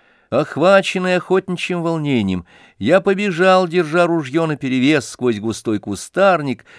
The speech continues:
ломая ветви и не обращая внимания на их жестокие удары. Я бежал так довольно долго и уже стал задыхаться, как вдруг лай собаки прекратился. Я пошёл тише.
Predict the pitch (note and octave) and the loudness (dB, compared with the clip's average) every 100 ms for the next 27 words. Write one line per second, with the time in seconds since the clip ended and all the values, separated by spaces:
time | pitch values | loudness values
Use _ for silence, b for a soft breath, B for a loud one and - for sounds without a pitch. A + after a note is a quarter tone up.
0 | B A#2+ B2 A#2 A2 G#2 G2+ F3+ F#3 - | B 0 2 4 4 2 2 2 2 0
1 | C3 A2+ b b A2 G#2+ G2 G#2 - - | -6 -6 b b -2 0 2 0 -2 -2
2 | F#3 E3+ C#3+ D3 B2 A#2 A#2 G#2+ G2 F#2+ | 0 0 -4 -2 2 2 2 0 -2 -4
3 | D#2+ F#2 - A#2 A2+ G#2+ G#2 F2+ F#2 F#2+ | -6 -8 -6 -8 -6 -8 -6 -2 0 0
4 | F#2 G#2 _ _ _ _ _ _ _ _ | -2 -10 _ _ _ _ _ _ _ _
5 | - G2 G#3 A3 A3+ G#3+ A3+ A3 G3+ G#3+ | -6 0 0 0 -4 -2 -2 -2 -4 -2
6 | G#3+ G#3+ F#3 F3 D3+ A#2 F#2+ G2 G#2 _ | 0 -2 0 2 4 2 0 -6 -10 _
7 | _ _ _ _ _ _ _ _ _ _ | _ _ _ _ _ _ _ _ _ _
8 | _ _ _ _ - A3 A3 A3 - G#3 | _ _ _ _ -6 -2 0 -2 -2 -2
9 | G3 E3+ F#3+ G3 - D#3 A2+ - - - | -2 -2 -2 -2 -2 0 0 -2 -12 -4
10 | G2+ A2 - _ _ - B2+ A2 A2 D3+ | -4 -4 -12 _ _ 0 0 0 0 0
11 | - A#2+ A2+ B2 A2+ G#2+ C3 A2 A#2 G2+ | 2 2 2 0 -2 -2 -2 -6 -6 -4
12 | F#2 G#2 A2+ - C3 - _ _ _ _ | -4 -6 -10 -10 -16 -16 _ _ _ _
13 | _ - F#2 A2+ D3+ G#2+ F#2 - A2+ C3+ | _ -10 -8 -8 -8 -8 -10 -8 -8 -6
14 | - | -12